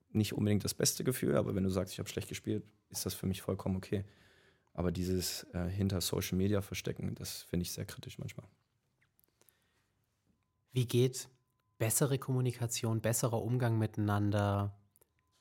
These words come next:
Speaker 2: hier in der Halle? Hast du da eine Idee?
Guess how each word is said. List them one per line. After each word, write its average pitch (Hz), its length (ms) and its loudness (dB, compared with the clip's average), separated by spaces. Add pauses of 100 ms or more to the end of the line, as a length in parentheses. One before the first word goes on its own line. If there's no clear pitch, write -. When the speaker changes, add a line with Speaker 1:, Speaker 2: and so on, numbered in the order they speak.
(120)
Speaker 2:
hier 110 500 0
in 98 520 0
der 95 240 0
Halle? 107 380 2 (800)
Hast - 180 -6
du 110 40 0
da 92 160 2
eine 104 140 4
Idee? 123 280 0